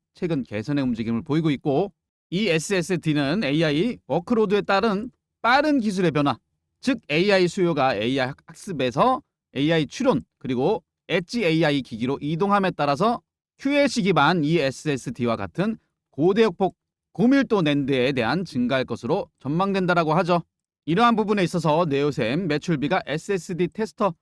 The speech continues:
비중이 가장 많습니다. 네오셈 충분히 상승 모멘텀이 있는 기업이기 때문에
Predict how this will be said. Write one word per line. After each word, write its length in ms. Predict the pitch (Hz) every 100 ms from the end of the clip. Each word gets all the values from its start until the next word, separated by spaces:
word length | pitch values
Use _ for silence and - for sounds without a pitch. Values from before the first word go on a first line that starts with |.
| _ _ _
비중이 400 | 175 196 170 180
가장 340 | - 123 196 240
많습니다. 500 | 139 - 113 87 - _ _ _ -
네오셈 560 | 214 262 214 202 226
충분히 560 | - 311 294 277 240 170 _
상승 420 | _ 233 233 233 175
모멘텀이 500 | 175 214 208 214 196
있는 240 | 165 170
기업이기 380 | 165 165 170 170
때문에 380 | 160 147 175